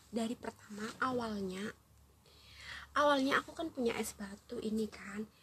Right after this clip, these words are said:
Ini namanya dikompres dulu. Kita, eh, wajahnya kita dikompres dulu oleh ini. Nah, ini sebetulnya aku udah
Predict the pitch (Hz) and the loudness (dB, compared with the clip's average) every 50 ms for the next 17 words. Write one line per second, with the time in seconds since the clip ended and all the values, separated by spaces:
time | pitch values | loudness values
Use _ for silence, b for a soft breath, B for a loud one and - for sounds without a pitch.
0 | B B B - 277 294 311 302 285 262 240 226 220 220 247 269 269 226 226 - | B B B 0 0 2 2 2 2 0 0 0 -2 0 0 0 0 0 -2 -6
1 | - - 214 214 208 - - - 214 214 - - - - 220 208 196 185 185 190 | -4 -4 -2 -2 -2 -4 -6 -8 -8 -8 -8 -8 -6 -4 -4 -4 -4 -6 -10 -8
2 | 202 226 233 226 - - 226 - - 226 220 226 233 240 247 - _ - 202 202 | -6 -4 -6 -6 -6 -10 -12 -10 -8 -8 -8 -6 -6 -8 -8 -12 _ -10 -8 -8
3 | 196 196 196 202 202 202 202 - 202 196 196 202 - - 226 240 220 214 - - | -8 -12 -10 -8 -8 -8 -6 -8 -10 -10 -10 -14 -14 -10 -10 -8 -8 -10 -10 -10
4 | 208 190 - 208 180 - - 202 190 208 233 - B B B B B B B _ | -10 -10 -10 -14 -18 -16 -18 -14 -8 -6 -6 -8 B B B B B B B _
5 | _ _ 214 214 220 - 202 202 202 B B B B B B 226 247 262 269 285 | _ _ -16 -16 -14 -12 -12 -12 -12 B B B B B B 2 2 2 2 2
6 | 294 277 - - - - 226 214 226 226 233 233 254 269 - 247 - - 277 262 | -2 -4 -8 -12 -6 -4 -2 -2 0 0 0 0 0 0 -2 -2 -4 -4 -4 -2
7 | 262 226 220 214 208 202 202 208 | -2 0 -2 -2 -2 -4 -6 -8